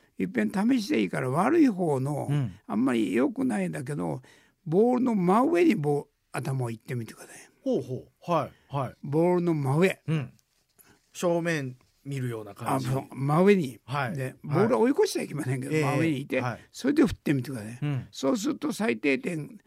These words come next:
Speaker 1: 結局最低点がボールの真下へ来ればボールは当たるんですよ。
Speaker 2: はい。
Speaker 1: スイングの最低点っていうね。
Speaker 2: はい。
Speaker 1: ご自分が持ってる最低点が必ずあるんです、
Speaker 2: うん。
Speaker 1: どなたにも。
Speaker 2: うん。うん。うん。
Speaker 1: けど最低点がまだ右にあるからダフるんです。
Speaker 2: はい。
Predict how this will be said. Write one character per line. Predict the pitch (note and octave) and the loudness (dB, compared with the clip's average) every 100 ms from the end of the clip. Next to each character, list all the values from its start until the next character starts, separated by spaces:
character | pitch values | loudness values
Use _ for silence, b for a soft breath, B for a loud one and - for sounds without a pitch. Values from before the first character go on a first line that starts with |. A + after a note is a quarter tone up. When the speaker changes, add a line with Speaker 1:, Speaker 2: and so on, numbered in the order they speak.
| b - | b -6
Speaker 1:
結 | A3 C4+ | -6 -2
局 | C4 C4 | -2 -2
最 | G#3 C#4+ | 0 -2
低 | E4 E4+ | 0 0
点 | D4+ F#3+ E3+ | 2 0 0
が | D3+ | 2
ボ | D3+ G3 | 2 2
ー | |
ル | G#3 | 2
の | G3 | 2
真 | E3 E3+ | 0 0
下 | - | 0
へ | G#3 | 0
来 | E3+ | 0
れ | F#3+ | -2
ば | D3+ | -2
ボ | C#3 D3+ | -2 0
ー | |
ル | E3 | 0
は | D3+ | -2
当 | F3+ | -2
た | C4 | 0
る | |
ん | C#4+ | 0
で | C#3+ | -2
す | - | -8
よ。 | A2+ - _ _ _ | -14 -16 _ _ _
Speaker 2:
は | - C#3 | -2 -2
い。 | C3 | -2
Speaker 1:
ス | - - | -8 2
イ | F3+ | 4
ン | G#3+ | 4
グ | F#3+ | 2
の | C#3+ | 0
最 | - B2+ B2+ | -2 -2 0
低 | C#3+ | -4
点 | B2+ A#2+ | -4 -6
っ | |
て | A2 | -6
い | C3 | -6
う | |
ね。 | C#3 D#4 | -6 -6
Speaker 2:
は | - B2+ | -2 -2
い。 | G2 E2 - | -2 -8 -4
Speaker 1:
ご | |
自 | C#3+ D#3 | 0 2
分 | D3+ | 4
が | D3+ | 2
持 | E3+ | 0
っ | |
て | D#3 | -4
る | C3+ | -6
最 | B2+ - - D3 | -6 -12 -6 -6
低 | C3 C#3+ | -4 -4
点 | C3+ B2+ | -4 -6
が | |
必 | - C#3 C#3+ | -2 0 2
ず | D3+ | 0
あ | |
る | C#3 | -2
ん | |
で | A2+ | -4
す、 | |
Speaker 2:
う | |
ん。 | A#2+ | -4
Speaker 1:
ど | C#3 | -2
な | B2 | -2
た | A2 | -2
に | A2+ | -8
も。 | G#2+ | -10
Speaker 2:
う | A2 | -10
ん。 | |
う | |
ん。 | G#2+ | -10
う | |
ん。 | F#2 E3+ | -12 -14
Speaker 1:
け | - | -8
ど | E3 | -6
最 | D3+ B3 | -2 -2
低 | C#4+ D4 | 2 0
点 | C#4 E3+ | 2 0
が | D#3 | 0
ま | D3 E3+ | 0 0
だ | C#3+ | 0
右 | C3+ F#3 B3+ | 2 4 4
に | D#4+ | 4
あ | E4 | 4
る | D#4+ | 0
か | - | 0
ら | D4+ D4+ | -2 -2
ダ | E3+ B2 | -2 -4
フ | C3 | -4
る | B2 | -6
ん | A2 | -10
で | F#2+ | -16
す。 | - _ _ | -20 _ _
Speaker 2:
は | C3 B2+ | -6 -6
い。 | F#2+ | -8